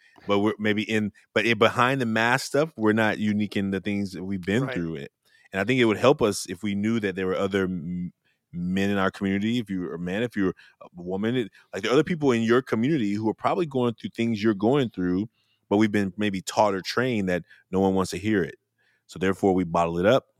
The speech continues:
Speaker 1: we stuff it, we repress it, and hopefully we can s-, keep going while we're repressing all of these things that are happening. And what we know is that some people can't. And, uh, this, the conversation has been around making space for people all over the world to realize they're not alone.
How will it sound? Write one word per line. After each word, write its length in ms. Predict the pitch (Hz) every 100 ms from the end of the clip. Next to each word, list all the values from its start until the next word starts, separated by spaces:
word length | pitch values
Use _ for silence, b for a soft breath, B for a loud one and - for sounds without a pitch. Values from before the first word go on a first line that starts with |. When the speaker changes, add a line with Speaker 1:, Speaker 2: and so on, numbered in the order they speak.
| _
Speaker 1:
we 60 | -
stuff 360 | - - 107 -
it, 160 | 117 - b b b b _ _ _ 98
we 320 | 90 87 87 78 -
repress 500 | 90 - 120 110 -
it, 180 | 113 - b b b _ -
and 80 | 90
hopefully 320 | 214 - 131
we 140 | 120
can 340 | 113 110 107 - _ _ _ _
s-, 200 | - - - 73 _
keep 200 | - 135 -
going 500 | 107 143 151 101 117 -
while 200 | - 104
we're 80 | 104
repressing 440 | 104 - 127 - 110
all 160 | 104
of 60 | 101
these 160 | 98
things 240 | - 120 110
that 80 | 92
are 60 |
happening. 480 | 87 110 - 82 73 b b b b b b _
And 80 | 90
what 80 | 92
we 100 | 95
know 180 | 98 95
is 80 |
that 100 | 90
some 180 | 85 95
people 200 | 87 85
can't. 360 | - 101 92 - _ _
And, 340 | 87 85 82 76
uh, 280 | 76 78 73 - -
this, 200 | 92 98
the 80 | -
conversation 500 | 117 104 95 120 120
has 140 | 101
been 200 | 90 104
around 380 | 101 98 95 90 b b _
making 280 | 95 98 104
space 320 | - 104 101
for 100 | -
people 260 | - 98 92
all 160 | 90 90
over 180 | 87
the 100 | 87
world 380 | 85 87 92 92
to 120 | -
realize 460 | 85 87 87 85 82
they're 100 | 82
not 120 | 82
alone. 460 | 82 85 85 78